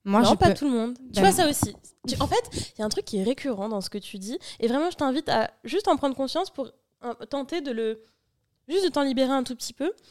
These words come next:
Speaker 2: C'est qu'il y a énormément de comparaisons.
Speaker 1: Oui.
Speaker 2: Comparaison avec la nouvelle meuf, là. Comparaison avec les autres gens de ce qu'ils font avant de dormir. Comparaison avec, eh ben, les autres gens, eux, ils sont gentils et altruistes et,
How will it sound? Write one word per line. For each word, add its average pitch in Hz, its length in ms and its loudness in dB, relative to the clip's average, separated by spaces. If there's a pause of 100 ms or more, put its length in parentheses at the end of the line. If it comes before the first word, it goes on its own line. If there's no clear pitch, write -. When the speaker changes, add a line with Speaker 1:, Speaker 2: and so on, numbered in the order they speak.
(200)
Speaker 2:
C'est - 160 -2
qu'il 269 140 -2
y 247 40 0
a - 80 -14
énormément 285 360 -8
de 285 60 -18
comparaisons. 202 520 -14 (500)
Speaker 1:
Oui. 226 100 -2
Speaker 2:
Comparaison 220 420 -2
avec 180 220 -8
la 190 80 -8
nouvelle 180 280 -8
meuf, 269 280 -6
là. 294 260 -2 (240)
Comparaison 220 420 -4
avec 233 120 -8
les 208 140 -6
autres 226 100 -8
gens 226 160 -8
de 220 80 -8
ce 180 80 -10
qu'ils 208 140 -16
font 214 100 -12
avant 190 160 -10
de 185 80 -12
dormir. 226 480 -2
Comparaison 226 540 -2
avec, 202 260 0
eh - 20 -4
ben, 190 120 -2
les 196 200 -2
autres 220 100 -6
gens, 233 100 -4
eux, 220 180 -8
ils 214 60 -8
sont 202 180 -8
gentils 208 420 -4
et 208 160 0
altruistes 208 600 -4
et, 196 120 -2